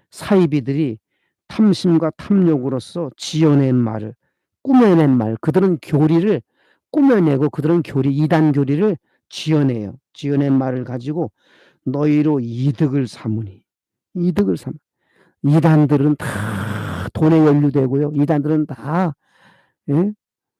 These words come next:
윤리적인 문제로 다 연루가 돼 갖고 문제가 되는 겁니다. 이득을 삼으니 그들의 심판은 옛적부터 지체하지 아니하며, 옛날부터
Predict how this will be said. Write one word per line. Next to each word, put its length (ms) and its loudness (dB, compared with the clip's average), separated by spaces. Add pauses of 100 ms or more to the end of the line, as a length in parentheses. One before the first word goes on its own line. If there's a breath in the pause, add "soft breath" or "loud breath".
(200)
윤리적인 480 4
문제로 440 0
다 320 -10
연루가 380 2
돼 140 -6
갖고 260 -12
문제가 420 -4
되는 240 -6
겁니다. 320 -14 (120)
이득을 520 -2
삼으니 520 -2 (640)
그들의 560 0
심판은 800 0
옛적부터 1000 -4 (500)
지체하지 920 -4
아니하며, 960 -2 (1080)
옛날부터 920 2